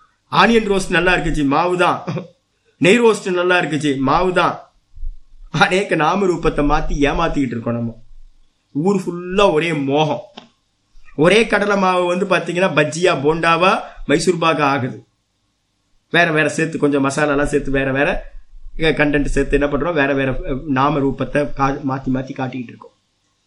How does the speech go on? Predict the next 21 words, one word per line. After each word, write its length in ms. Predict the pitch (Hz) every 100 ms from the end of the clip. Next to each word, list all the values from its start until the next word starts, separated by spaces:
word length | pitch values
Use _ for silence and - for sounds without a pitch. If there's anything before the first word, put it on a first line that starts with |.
| _ _ -
அதே 260 | 151 226
மாதிரி 320 | 233 220 196
இந்த 140 | 180 156
மொத்த 440 | 147 185 - 277
ஜெகத்து 360 | 262 226 233 233
வந்து 200 | 196 190
பாத்தீங்கன்னா 500 | 180 170 156 156 143 - -
ஒரே 480 | 147 180 214 247 -
கான்சியஸ்னஸ்க்கு 760 | 190 190 190 175 175 160 -
மேல 520 | 147 143 143 135 120 -
விதவிதமான 800 | 131 160 208 214 208 196 185 185
நாம 340 | 135 147 190
ரூபங்களா 520 | 202 180 - 160 160 147
பரிணமிக்குது. 720 | 139 131 135 123 - 117 117 - - -
வாஸ்தவத்துல 640 | 151 160 - 165 147 139
இது 200 | 127 117
எல்லாம் 600 | 120 127 147 165 208 262 302 - _ _
ஆத்ம 400 | - 139 - 147
தத்துவமா, 540 | 131 123 - 127 123 113
பிரம்ம 280 | 123 135
தத்துவமா, 520 | 160 143 - 139 127